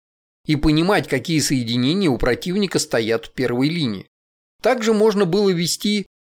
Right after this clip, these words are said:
ограниченную только дальностью самолётов воздушную разведку. Но проблема получения необходимых разведданных мучила Красную Армию всю вторую половину сорок первого года.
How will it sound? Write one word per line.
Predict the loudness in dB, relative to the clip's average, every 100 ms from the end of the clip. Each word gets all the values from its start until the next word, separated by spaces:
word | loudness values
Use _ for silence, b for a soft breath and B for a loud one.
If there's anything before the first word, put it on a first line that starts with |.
| _ -4
ограниченную | 0 2 2 2 0 0 0 0 0 0
только | 2 2 2 -2
дальностью | 0 0 2 2 0 -2 -4 -4 -2
самолётов | 0 2 2 2 2 -2 0
воздушную | -2 0 -2 0 2
разведку. | 2 0 0 0 -2 -12 -20 _ _ _ _ _
Но | -2
проблема | 2 0 2 2 2
получения | 2 0 2 0 2 4
необходимых | 2 2 0 0 2 2 2
разведданных | 0 2 -2 -2 0 2 2 0 -2
мучила | 0 0 2 2 2
Красную | 2 2 2 -2 0
Армию | 2 2 2 2 0
всю | -2 -2 -2
вторую | 0 0 2 0 0
половину | 2 4 2 2 0
сорок | -2 -2 -4
первого | -2 0 -2
года. | 0 0 0